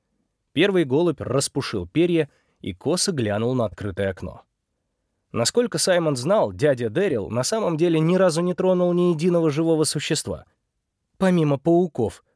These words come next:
прячущихся в углах коридора. А ведь Саймон много раз предупреждал, что когда-нибудь Дэрил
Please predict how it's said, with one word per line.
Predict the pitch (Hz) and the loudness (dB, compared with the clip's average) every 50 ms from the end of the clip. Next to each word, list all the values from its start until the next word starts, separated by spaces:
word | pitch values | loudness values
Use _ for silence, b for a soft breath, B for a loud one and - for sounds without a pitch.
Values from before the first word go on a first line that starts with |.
| _ _ | _ _
прячущихся | - 117 110 98 - - 92 - 101 - - - 104 | 0 0 0 0 -2 -6 -6 -6 -6 -6 -4 -4 -2
в | 101 | -2
углах | 101 98 110 104 - - | -2 0 -2 -2 -2 -4
коридора. | - 120 113 110 98 101 90 80 - - _ _ _ _ _ _ | -4 -4 -2 -2 -2 -4 -4 -6 -8 -16 _ _ _ _ _ _
А | - 98 95 | -4 -4 -2
ведь | 101 107 95 | -2 -2 -2
Саймон | - - 120 120 127 131 131 131 127 123 | -2 0 0 2 0 2 0 0 0 0
много | 120 113 127 170 214 190 165 175 160 | 0 0 0 0 0 0 0 0 0
раз | 120 107 113 101 - | 0 -2 -4 -4 -4
предупреждал, | - - 98 95 104 98 - 95 101 92 87 98 143 175 175 | -6 -6 -6 -6 -6 -4 -4 -4 -6 -4 -2 0 0 0 0
что | - - - 107 | -4 -6 -8 -6
когда-нибудь | - - 98 87 90 87 92 127 160 165 131 98 92 92 - - _ | -4 -4 -4 -4 -4 -4 0 0 0 0 -2 -4 -6 -10 -14 -14 _
Дэрил | - 135 117 104 131 151 170 151 117 95 85 | -8 -6 -2 0 2 2 2 0 -2 -4 -6